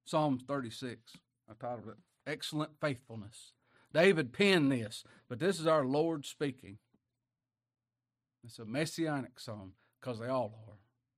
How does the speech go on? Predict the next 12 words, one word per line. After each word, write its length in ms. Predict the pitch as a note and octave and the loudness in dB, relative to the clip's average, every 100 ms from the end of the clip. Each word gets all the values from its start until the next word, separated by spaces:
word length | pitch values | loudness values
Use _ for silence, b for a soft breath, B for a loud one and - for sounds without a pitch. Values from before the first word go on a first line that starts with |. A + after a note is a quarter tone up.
| _ _ _ _ | _ _ _ _
You 220 | A2 C3 | -4 0
understand 440 | C#3+ C3 - D#3+ E3 | 0 0 -2 -2 2
all 160 | E3+ | 2
that? 240 | F3 F3+ - | 2 2 -2
Nope, 320 | A2+ E3+ - | -2 -2 -2
me 160 | D3+ E3+ | -4 -2
neither, 400 | E3 D3 B2+ C3+ b b - | 0 -2 -4 -8 b b -16
but 120 | A2+ | -10
they 100 | A#2 | -8
are. 260 | A#2 F#2+ - _ _ _ _ _ _ | -8 -10 -16 _ _ _ _ _ _
God's 300 | B2 C#3 B2 | -4 -4 -4
speaking. 480 | - A2+ G#2+ - A#2 | -14 -16 -18 -20 -20